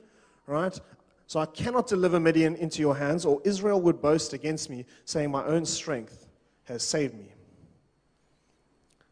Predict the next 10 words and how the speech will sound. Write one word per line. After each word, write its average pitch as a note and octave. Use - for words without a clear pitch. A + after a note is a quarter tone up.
God G#3+
is, F#3
God G3
is A3+
quite G#3+
wise. A#2
Did D3
you F#3
notice G3+
that? A2+